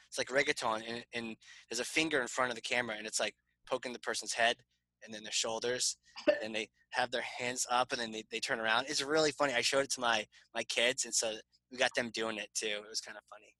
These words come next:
Speaker 1: Um,
Speaker 2: That's awesome.
Speaker 1: wh-, which ones do you remember? Any, any favorites come out, or you're just kinda just scrolling through the different ones?
Speaker 2: Um, I, I don't really read the hashtags that often, so I don't think I know the, like, what the names of many of the challenges are or, like, the dances, but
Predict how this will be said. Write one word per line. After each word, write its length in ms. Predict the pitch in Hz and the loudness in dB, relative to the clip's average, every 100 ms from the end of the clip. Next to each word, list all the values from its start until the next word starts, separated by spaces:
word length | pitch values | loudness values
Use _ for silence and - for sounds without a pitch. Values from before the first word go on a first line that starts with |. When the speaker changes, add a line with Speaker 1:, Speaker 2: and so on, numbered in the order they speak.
| _ _ _ _ _ _ - 143 | _ _ _ _ _ _ -8 -2
Speaker 1:
Um, 60 | 214 | 0
Speaker 2:
That's 240 | - 202 | 2 0
awesome. 180 | 202 208 - _ _ - | -2 -6 -12 _ _ -18
Speaker 1:
wh-, 220 | - - | -14 -2
which 160 | 165 - | 2 4
ones 180 | 196 | 2
do 100 | - | 2
you 80 | 143 | 0
remember? 320 | 156 123 101 104 | 0 -2 -4 -6
Any, 200 | 117 131 - | -4 -4 -4
any 100 | 131 | -4
favorites 400 | - 117 131 160 | 0 0 2 0
come 160 | - 160 | 0 2
out, 160 | 165 | 2
or 40 | 139 | 2
you're 100 | 117 | 0
just 180 | 120 - | -2 0
kinda 180 | 117 107 | -2 0
just 200 | 110 - | -2 0
scrolling 300 | 120 110 104 | -2 -4 -8
through 120 | 113 | -12
the 80 | 104 | -10
different 280 | 110 - 104 | -12 -14 -14
ones? 320 | 104 104 - _ _ _ _ _ _ _ _ _ _ - | -12 -10 -12 _ _ _ _ _ _ _ _ _ _ 4
Speaker 2:
Um, 80 | 453 539 539 - - - - _ _ _ - | 8 8 4 0 -4 -10 -16 _ _ _ -2
I, 120 | 330 - - | -2 0 4
I 60 | 359 | 6
don't 140 | 587 | 8
really 260 | 480 554 240 | 8 8 8
read 160 | 233 | 6
the 60 | 247 | 6
hashtags 500 | 226 185 - 294 277 | 6 6 4 0 2
that 100 | 285 | 4
often, 320 | 285 294 302 | 4 2 0
so 80 | 277 | 2
I 40 | 254 | 4
don't 120 | 269 | 2
think 140 | 320 | 2
I 60 | 311 | 6
know 180 | 233 208 | 6 6
the, 140 | 190 - - | 2 -4 0
like, 120 | 208 202 | 0 2
what 140 | 196 202 | -2 0
the 40 | |
names 280 | 180 180 202 | -2 -2 -2
of 100 | 196 | -2
many 180 | 196 196 | 0 2
of 80 | 185 | 0
the 60 | |
challenges 460 | - 160 170 180 185 | -4 -4 -4 -2 -2
are 400 | 160 175 214 233 | 2 2 4 2
or, 80 | 220 | 4
like, 180 | 196 196 | 4 4
the 80 | 180 | 0
dances, 560 | - 175 196 240 247 - | -4 -4 4 4 4 6
but 180 | 202 | 6